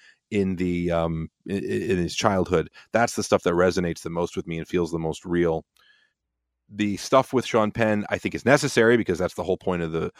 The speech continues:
of the movie. I also think you miss some of the key material of the actual plot. As little as it feels like there's actual plot in this movie, it's kinda just easy to miss that he's on the phone with his father in the beginning and he's basically forgiving him.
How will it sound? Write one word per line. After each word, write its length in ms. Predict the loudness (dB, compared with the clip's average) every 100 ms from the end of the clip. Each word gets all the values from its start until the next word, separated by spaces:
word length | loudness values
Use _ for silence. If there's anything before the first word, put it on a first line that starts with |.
| -14
of 100 | -6
the 60 | 2
movie. 260 | 4 6 4
I 100 | 4
also 200 | 4 2
think 200 | 0 0
you 100 | -2
miss 480 | 0 -2 -2 -10 -16 _ _ -14
some 300 | 0 4 4
of 160 | 2
the 80 | -4
key 640 | -6 -4 -2 0 0 -2 -4
material 640 | -6 -6 -2 2 6 6 6
of 120 | 4
the 120 | 2
actual 440 | 2 0 2 2 4
plot. 360 | 8 8 8
As 160 | 4 2
little 240 | 4 6
as 100 | 4
it 80 | 0
feels 320 | 2 4 6
like 120 | 2
there's 160 | 0 0
actual 300 | -2 -4 -4
plot 300 | 4 4 4
in 80 | -2
this 200 | -4 -2
movie, 380 | 0 0 -2 -6 -14 -8
it's 200 | -8 -6
kinda 300 | -2 0 0
just 200 | -2 -8 -18 -20 _ _
easy 280 | -2 2 4
to 80 | 4
miss 500 | 4 4 2 0 -8 -12 -6
that 120 | -2 2
he's 140 | 4
on 140 | 4
the 80 | 4
phone 360 | 4 6 6 6
with 120 | 4
his 120 | 0
father 440 | 0 2 4 6 6
in 80 |
the 60 | 4
beginning 440 | 2 2 4 4
and 60 | 2
he's 120 | 0
basically 480 | 2 2 0 -2 -2
forgiving 500 | 0 -2 0 2 2
him. 400 | 2 2 0